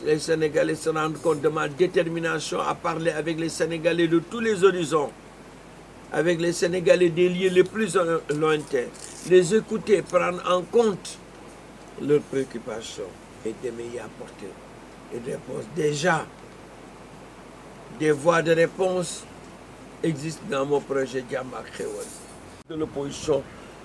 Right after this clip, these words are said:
parce que je les considère, je considère que, que nous appartenons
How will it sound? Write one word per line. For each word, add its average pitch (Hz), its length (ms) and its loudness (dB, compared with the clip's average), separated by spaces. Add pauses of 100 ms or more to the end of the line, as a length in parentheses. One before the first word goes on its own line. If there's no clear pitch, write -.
(100)
parce 156 160 -4
que - 140 -4
je 135 140 0
les 143 140 8
considère, 139 680 -2 (1700)
je 156 80 -2
considère 147 480 2 (100)
que, 151 60 2
que 143 300 -4
nous 147 220 0
appartenons 143 600 -2